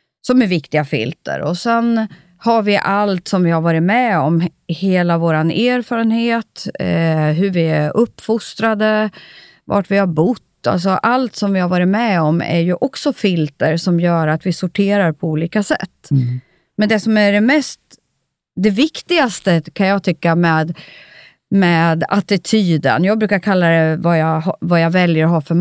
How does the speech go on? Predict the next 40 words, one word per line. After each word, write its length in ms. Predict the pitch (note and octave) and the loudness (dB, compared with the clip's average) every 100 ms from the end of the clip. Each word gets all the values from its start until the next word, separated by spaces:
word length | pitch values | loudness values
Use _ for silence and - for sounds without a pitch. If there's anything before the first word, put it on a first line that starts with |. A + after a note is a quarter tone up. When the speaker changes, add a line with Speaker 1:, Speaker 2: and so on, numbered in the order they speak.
| A#3+ | 2
Speaker 1:
mindset. 760 | A#3+ D3+ C#3+ - - - - - _ | 2 2 -2 -4 -4 -4 -14 -20 _
Speaker 2:
Mm. 260 | C#3+ C3 C#3+ - _ _ _ - | -2 0 -2 -6 _ _ _ -2
Speaker 1:
Det 100 | G3 | 2
är 40 | C#4+ | 2
ju 80 | |
att 140 | C#4 A3 | 2 0
det 60 | |
går 160 | G3+ F#3 | 0 0
att 140 | F3+ | 0
träna 920 | - G#3+ B3 C#4+ D#4 B3+ C#3+ D3 - - _ _ _ _ _ - | -2 -2 0 2 2 2 2 -2 -4 -8 _ _ _ _ _ -4
det 160 | F3+ | 0
mindset 760 | F#3+ G3+ G#3+ G3 E3 - D#3 C#3+ | 2 2 2 0 -2 -2 -4 -2
som 340 | - E3 D#3+ | -2 0 0
du 200 | E3+ E3+ | 0 0
vill 160 | D#3+ F3+ | 0 0
ha 480 | F#3+ D4 G#3+ E3 D#3 | 0 0 0 0 0
och 240 | - F3 | -2 -4
som 220 | - E3+ E3 | -2 -2 -2
fungerar 560 | - E3 E3+ E3 E3+ | -2 -2 -2 0 0
bäst 420 | F#3 B3+ G3+ - | 0 -2 -4 -8
utifrån 580 | - E3+ E3 - E3+ D#3+ | -8 -6 -6 -4 -2 -2
olika 500 | - E3 D#3+ D#3 D#3+ | 0 -2 -2 -2 -4
situationer 920 | D3+ F3 F#3+ F#3 D4 A3 E3 C#3 D#3+ - | -4 -4 -4 -2 0 0 0 0 -2 -4
och 200 | E3+ - | -6 -6
vilket 320 | - D3+ D3+ | -8 -6 -6
resultat 460 | D#3+ D3 D3+ - D3 | -6 -6 -8 -8 -8
du 80 | - | -6
vill 120 | F3+ | -4
ha. 200 | A3+ C4+ - _ - | -4 -4 -8 _ 0
Speaker 2:
Mm. 200 | D3 C3+ - _ _ _ _ _ - | 2 2 0 _ _ _ _ _ -4
Speaker 1:
Så 60 | |
det 80 | G3 | 0
är 120 | G3 | 2
liksom 280 | A3+ G#3+ G#3+ | 0 -2 -2
inte 160 | G3+ G3 | 0 0
hugget 480 | G3+ G3 F#3 F#3 | 0 -2 -2 -4
i 40 | G#3 | -4
sten, 480 | - D4+ A3 A2+ F3 | -2 -2 0 0 0
utan, 260 | E3+ C3+ | 2 2
Speaker 2:
Mm. 120 | F3 | 2